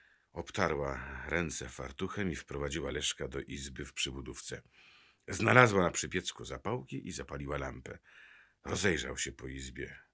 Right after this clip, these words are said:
Było tu ubogo, lecz schludnie. "Marysia na pewno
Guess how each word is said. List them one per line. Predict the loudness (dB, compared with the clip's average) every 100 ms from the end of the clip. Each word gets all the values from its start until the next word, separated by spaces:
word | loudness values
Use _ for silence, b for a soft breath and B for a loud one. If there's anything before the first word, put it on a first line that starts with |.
| _ _ _
Było | -2 0 0
tu | -4
ubogo, | -12 -10 -8 -8 -8 -10 -14 _ _ _ _
lecz | -4 0
schludnie. | 0 0 0 -2 -4 -10 -10 -14 b b b b b b b
"Marysia | -4 -2 0 0
na | -2
pewno | -4 -4 -6 -6